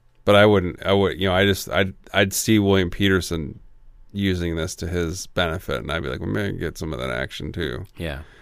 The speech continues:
Speaker 1: But I wouldn't be a homicide detective.
Speaker 2: Okay.
Speaker 1: Yeah, I would just be trying to figure out who, like, you know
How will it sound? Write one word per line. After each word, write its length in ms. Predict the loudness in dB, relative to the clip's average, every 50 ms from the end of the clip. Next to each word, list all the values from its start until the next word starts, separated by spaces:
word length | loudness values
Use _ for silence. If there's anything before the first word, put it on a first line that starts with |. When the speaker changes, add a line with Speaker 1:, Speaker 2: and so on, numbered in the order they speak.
| -20 -20 -16 -4
Speaker 1:
But 100 | 4 8
I 100 | 8 10
wouldn't 400 | 10 8 6 4 2 -2 -4 -6
be 160 | -4 -2 -2 -2
a 60 | 0
homicide 500 | 0 -2 0 -2 -4 -4 -4 -6 -6 -6
detective. 640 | -10 -10 -8 -8 -8 -8 -8 -10 -10 -10 -12 -14 -18 -20 -20 _ _ -20 -20 _ _ -20 -20 _ -20 -20 -20 -20 -20 -20 -12
Speaker 2:
Okay. 300 | -6 -6 -4 -4 -4 -8 -10 _ -20 _ -20 -20 _ _ _ _ _ _ -20 _ _ _ _ _ _ _ -6
Speaker 1:
Yeah, 180 | -4 -2 0 0
I 40 | 0
would 80 | -2
just 160 | -4 -6 -6 -8
be 80 | -8
trying 200 | -4 -4 -4 -4
to 60 | -4 -6
figure 220 | -6 -4 -4 -4
out 100 | -4 -4
who, 160 | -4 -6 -6
like, 380 | -4 -4 -6 -6 -8 -12 -18 _ -20 -20 -20 -20 _ -20 -20 _ -20 -20 -20 -20 -20 -20 -20 _ _ _ _ _ _ -8
you 120 | -4 -4 -4
know 280 | -2 -4 -6 -8 -10